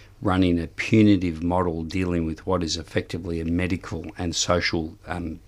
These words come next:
condition. Uh, in the midst of all of that, we've got people with vested interest, um, that try and ensure that a prohibition drug model remains in place. That includes the private prison industry.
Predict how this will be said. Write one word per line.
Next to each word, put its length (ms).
condition. 580
Uh, 240
in 140
the 80
midst 260
of 100
all 240
of 120
that, 300
we've 140
got 280
people 340
with 240
vested 400
interest, 640
um, 220
that 240
try 320
and 240
ensure 580
that 160
a 80
prohibition 800
drug 260
model 360
remains 420
in 120
place. 400
That 260
includes 480
the 80
private 460
prison 320
industry. 520